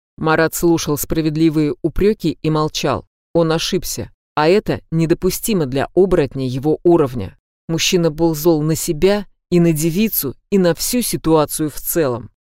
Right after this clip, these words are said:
«Всё вышло случайно!» — вздохнул он. «Марат, не надо оправдываться!» — цокнул Ярослав. «Ошибаются все, но опыт получают те, кто понимает это. Надеюсь, что урок ты усвоил,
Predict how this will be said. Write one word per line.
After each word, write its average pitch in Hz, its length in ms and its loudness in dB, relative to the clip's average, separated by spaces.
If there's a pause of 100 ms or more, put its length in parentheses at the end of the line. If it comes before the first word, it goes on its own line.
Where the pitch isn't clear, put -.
(360)
«Всё - 260 2
вышло 269 380 2
случайно!» — 220 960 2 (360)
вздохнул 143 760 -2
он. 120 320 -6 (500)
«Марат, 175 560 2 (160)
не 196 240 4
надо 208 320 6
оправдываться!» — 135 800 -4 (300)
цокнул 151 440 0
Ярослав. 139 760 -4 (520)
«Ошибаются 190 720 2
все, - 380 -2 (180)
но 180 320 2
опыт 180 380 2
получают 165 640 2
те, 226 280 4
кто - 300 0
понимает 214 720 4
это. 147 380 -2 (220)
Надеюсь, 190 540 2
что - 280 2
урок 196 300 4
ты 185 200 4
усвоил, 180 600 2